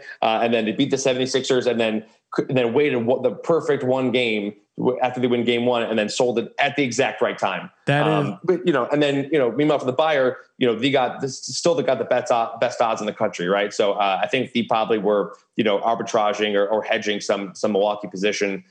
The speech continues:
Speaker 1: Uh, it was, it was a professional bettor who, uh, who picked it up. But, um, you know, if the buyer gets the best odds and the seller makes a profit, it, it's kind of a, a win-win.
Speaker 2: Yeah,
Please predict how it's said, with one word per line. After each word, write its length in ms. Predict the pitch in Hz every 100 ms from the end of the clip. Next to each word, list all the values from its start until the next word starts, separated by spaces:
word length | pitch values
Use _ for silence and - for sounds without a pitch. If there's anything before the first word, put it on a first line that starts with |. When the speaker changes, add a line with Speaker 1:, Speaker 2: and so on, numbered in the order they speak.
| -
Speaker 1:
Uh, 240 | 101 92 98
it 20 |
was, 100 | 107
it 40 | 110
was 120 | 95
a 40 |
professional 480 | 104 98 104 - 92
bettor 280 | 104 98 92
who, 220 | 101 95
uh, 80 | 90
who 100 | 101
picked 240 | 101 -
it 60 | 101
up. 200 | 98 -
But, 300 | 101 90 - _ -
um, 380 | 110 92 92 120
you 60 |
know, 240 | 107 90 - _ -
if 140 | 127
the 60 | 120
buyer 320 | 139 147 147
gets 180 | 143 -
the 60 |
best 260 | 117 127 131
odds 340 | 120 123 110 - - -
and 140 | 107
the 60 | 95
seller 260 | 139 127
makes 180 | 123 117
a 60 | -
profit, 480 | 113 110 120 113 - - _
it, 160 | - 98
it's 180 | 120 -
kind 220 | 120 107
of 80 | 104
a, 40 |
a 40 | 110
win-win. 460 | 107 104 98 92 - _ -
Speaker 2:
Yeah, 280 | 151 208